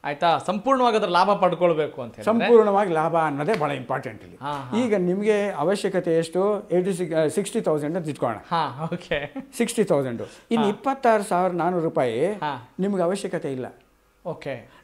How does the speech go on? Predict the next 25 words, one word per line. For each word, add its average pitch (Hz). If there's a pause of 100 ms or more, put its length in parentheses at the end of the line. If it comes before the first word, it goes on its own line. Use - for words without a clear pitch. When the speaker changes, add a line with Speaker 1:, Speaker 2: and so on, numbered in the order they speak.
Speaker 2:
ನಿಮ್ಗೆ 233
ಖರ್ಚೆಲ್ಲ 262
ಒಂದು 202
ನೀವು 165
ಅರವತ್ತು 240
ಸಾವಿರಕ್ಕೆ 190
ಏನೇನ್ 202
ಖರ್ಚು 180
Speaker 1:
ಏ- 160
Speaker 2:
ಮಾಡ್ಬೇಕು 180
ಅಂತ 170
ಇಟ್ಕೊಂಡಿದ್ರು 170
ಅದೆಲ್ಲ 185
ಆಗೋಗಿ 170
Speaker 1:
ಹಾ. 156
Speaker 2:
ಇಪ್ಪತ್ತಾರು 190
ಸಾವಿರದ 135
ನಾನ್ನೂರು 120
ರೂಪಾಯಿ 151 (400)
ಮಿಕ್ಕಿದೆ. 139 (240)
Speaker 1:
ಮಿಕ್ಕಿದೆ. 165
Speaker 2:
ಇದನ್ನ 208
ಹೆಂಗ್ 175
ಖರ್ಚು 139
ಮಾಡ್ತೀರಾ? 110